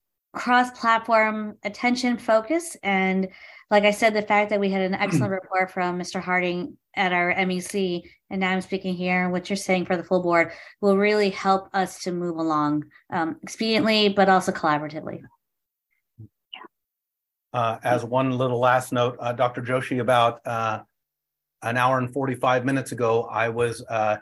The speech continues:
Speaker 2: in the new physician, the updated physician lounge at Alameda Hospital.
Speaker 1: Great.
Speaker 2: So it's, it's a nice new floor. I think that carpet was about thirty years old. So, uh, congrats to the med staff on, on having that.
Speaker 1: Great. I'm glad that that was good. <laughs>
Speaker 2: Uh,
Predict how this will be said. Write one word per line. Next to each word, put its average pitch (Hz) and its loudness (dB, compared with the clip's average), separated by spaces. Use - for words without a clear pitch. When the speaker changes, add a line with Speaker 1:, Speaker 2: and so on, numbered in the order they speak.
Speaker 2:
in 123 -4
the 113 -2
new 123 -4
physician, 123 -4
the 123 -2
updated 123 0
physician 110 -4
lounge 92 -4
at 95 -2
Alameda 92 -2
Hospital. 85 -8
Speaker 1:
Great. 254 6
Speaker 2:
So - 4
it's, - -6
it's 113 -4
a 107 -2
nice 117 0
new 117 0
floor. 113 0
I 107 2
think 120 -6
that 113 -4
carpet - -2
was 107 -8
about 104 -2
thirty 113 0
years 101 -4
old. 127 2
So, 101 -4
uh, 98 -4
congrats 101 -2
to 113 -6
the 95 -10
med 90 -8
staff 87 -6
on, 87 -14
on 85 -14
having 82 -12
that. 76 -16
Speaker 1:
Great. 175 4
I'm 180 0
glad 180 6
that 175 4
that 180 2
was 180 0
good. 160 -2
<laughs> 190 -8
Speaker 2:
Uh, 90 -10